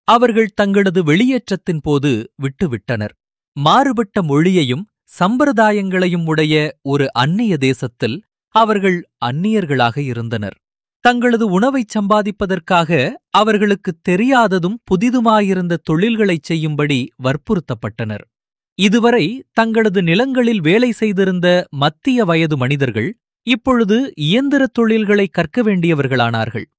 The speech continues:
ஆனால் அவர்கள் சோம்பேறித்தனத்திலும் அதிருப்தியிலும் காலத்தை வீணாக்காமல் அந்த நிலைமையை மகிழ்ச்சியுடன் ஏற்றுக்கொண்டனர். அவர்கள் அடிக்கடி வறுமையினால் கிள்ளப்பட்டிருந்த போதிலும்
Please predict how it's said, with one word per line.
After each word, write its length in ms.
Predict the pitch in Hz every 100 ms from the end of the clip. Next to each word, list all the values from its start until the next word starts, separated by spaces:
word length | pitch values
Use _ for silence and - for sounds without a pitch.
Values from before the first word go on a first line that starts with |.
| _ _ -
ஆனால் 420 | 180 196 151 180 - _ _
அவர்கள் 400 | 220 220 214 220 -
சோம்பேறித்தனத்திலும் 1200 | - 190 254 269 247 196 156 156 135 - 123 151 - _ -
அதிருப்தியிலும் 760 | 143 165 254 - 185 120 117 98 _ _ _ _
காலத்தை 500 | 196 220 285 269 233 196
வீணாக்காமல் 800 | 175 202 196 - 185 175 131 226 -
அந்த 240 | - 214 196
நிலைமையை 560 | 160 175 277 233 190 185 - - 127
மகிழ்ச்சியுடன் 760 | 139 226 269 - 214 180 185
ஏற்றுக்கொண்டனர். 840 | 143 147 - 143 120 110 107 98 - _ _ _ _
அவர்கள் 420 | 196 233 240 220 208 -
அடிக்கடி 560 | 131 165 269 - 269 247
வறுமையினால் 720 | 160 196 240 214 196 185 -
கிள்ளப்பட்டிருந்த 760 | 156 208 - 190 180 156 135 127
போதிலும் 420 | 131 135 120